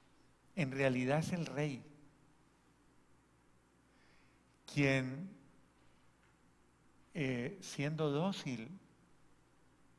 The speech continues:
escucha la voz de Dios. Y es conmovedora la actitud del rey, porque escucha la voz de Dios, está a la escucha del Señor,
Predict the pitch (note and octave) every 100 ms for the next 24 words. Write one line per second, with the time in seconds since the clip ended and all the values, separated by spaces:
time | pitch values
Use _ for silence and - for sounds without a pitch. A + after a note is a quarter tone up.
0 | _ - _ - - _ _ _ - D3
1 | - F3+ F#3+ D3 A#2 A#2 A#2 - A#2+ A2+
2 | A#2 B2 - - - - G3+ C#3 D3+ -
3 | F3+ D3+ C3+ B2+ C3+ G3+ F3 B2+ - -
4 | - C3 A#2+ A2+ A2 A2+ A#2 B2+ - -
5 | - - - _ _ _ _ - C#3+ C#3+
6 | - - G3+ - C#3 A#2 A2 - A#2 A2
7 | A2 - - - - - C3 - F3+ F#3+
8 | E3+ C#3 - - G#3 G3 C#3+ A#2 A2+ -
9 | B2 A#2 A2+